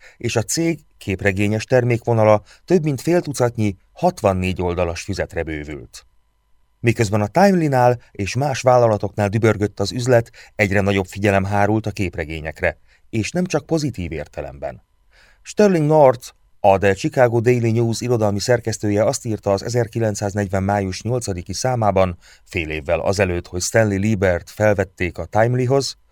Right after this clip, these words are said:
hogy a képregények mérgező gombatelevények, és hogy a kiadók bűnösek az ártatlanok kulturális lemészárlásában. Pocskondiázó szövegét közölte a The News, és több tucatnyi másik újság is.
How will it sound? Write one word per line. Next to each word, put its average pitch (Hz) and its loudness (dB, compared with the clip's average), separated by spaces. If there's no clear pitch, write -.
hogy 101 0
a 98 2
képregények 127 0
mérgező 120 0
gombatelevények, 87 -2
és 113 0
hogy 110 -2
a 101 2
kiadók 139 2
bűnösek 139 -2
az 113 -4
ártatlanok 123 0
kulturális 135 -4
lemészárlásában. 78 -8
Pocskondiázó 101 0
szövegét 139 -2
közölte 90 -2
a 98 2
The 107 2
News, 110 -2
és 110 -2
több 185 -2
tucatnyi 135 -2
másik 104 -4
újság 76 -8
is. - -16